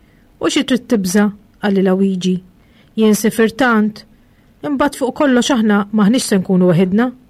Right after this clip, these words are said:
Se jkun hemm tant nies magħna." "Mela mmorru l-hawnhekk," qaltlu Katrin, u f'qalba kienet ħossa ferħana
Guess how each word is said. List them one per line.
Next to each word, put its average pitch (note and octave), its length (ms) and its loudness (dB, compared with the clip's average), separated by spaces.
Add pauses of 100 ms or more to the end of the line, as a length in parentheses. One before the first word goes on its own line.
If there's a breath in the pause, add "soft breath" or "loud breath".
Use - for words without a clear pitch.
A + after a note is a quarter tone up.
(400 soft breath)
Se - 160 0
jkun A3+ 240 2
hemm A3 120 2
tant A#3 300 -2
nies C4 260 0
magħna." G3 440 2 (1200)
"Mela A#3 300 2
mmorru B3+ 360 2
l-hawnhekk," F3+ 480 2
qaltlu G3 340 -4
Katrin, F#3 520 -4 (640 soft breath)
u G#3 60 -6
f'qalba G3 480 0
kienet G3 280 -2
ħossa A3+ 340 -2
ferħana F#3 600 -2